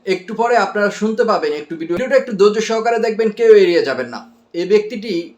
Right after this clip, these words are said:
কি বলছে? এ যুগে এসে এখন বর্তমানে যে পরিস্থিতি সারা পৃথিবীতে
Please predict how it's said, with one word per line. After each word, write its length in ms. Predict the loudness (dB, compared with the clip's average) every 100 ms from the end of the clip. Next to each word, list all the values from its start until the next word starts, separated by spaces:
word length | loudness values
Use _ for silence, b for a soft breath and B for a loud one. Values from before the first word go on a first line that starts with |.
| _
কি 120 | -10 -8
বলছে? 320 | -8 -8 -2
এ 220 | 2 2
যুগে 220 | 2 -2
এসে 300 | 0 2 2
এখন 460 | 0 0 -2 -4 0
বর্তমানে 520 | 0 0 -4 -4 -4
যে 140 | -6
পরিস্থিতি 760 | -6 2 2 2 -8 -10 -8 -8 b b _
সারা 280 | -4 -4
পৃথিবীতে 720 | -4 -6 -10 -8 -8 -6 -6